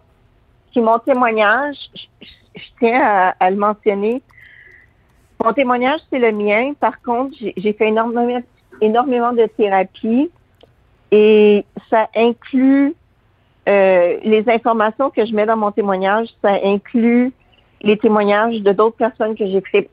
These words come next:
fréquentées en thérapie qui ont les mêmes défis que moi. Ça inclut, euh, j'ai parlé à ma psychiatre,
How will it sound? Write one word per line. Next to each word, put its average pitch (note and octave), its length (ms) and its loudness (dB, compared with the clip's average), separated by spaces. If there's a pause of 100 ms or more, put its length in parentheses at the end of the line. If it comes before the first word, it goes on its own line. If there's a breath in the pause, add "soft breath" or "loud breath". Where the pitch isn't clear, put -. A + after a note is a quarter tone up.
(120)
fréquentées G3+ 460 0
en G3+ 80 0
thérapie G#3 520 -2
qui - 100 -4
ont F#3+ 80 0
les F#3+ 120 0
mêmes F#3 240 0
défis F#3 260 -4
que - 120 -4
moi. F#3+ 260 2 (1080)
Ça G#3+ 140 2
inclut, A#3+ 760 2
euh, F3+ 760 2
j'ai G#3 160 0
parlé G#3 240 0
à - 20 -2
ma G#3+ 160 -2
psychiatre, G#3 580 -2